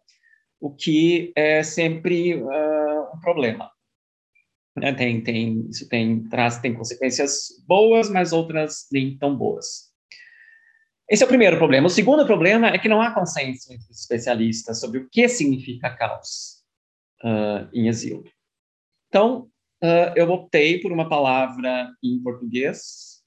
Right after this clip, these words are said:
ah, abismo, que, ah, dialoga com, então, com aquela interpretação, ah, moderna, que é a,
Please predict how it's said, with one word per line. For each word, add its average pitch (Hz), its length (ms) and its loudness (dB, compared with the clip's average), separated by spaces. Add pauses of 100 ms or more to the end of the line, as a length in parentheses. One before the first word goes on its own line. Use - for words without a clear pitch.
ah, 107 600 -6
abismo, 156 680 0 (400)
que, 190 440 -2
ah, 170 280 6
dialoga 175 760 2
com, 170 160 -2
então, 170 440 -4 (360)
com 160 100 -10
aquela 160 460 2
interpretação, 147 1000 -2
ah, 131 200 0
moderna, 139 840 2 (720)
que 143 440 2
é 139 100 2
a, 139 260 -2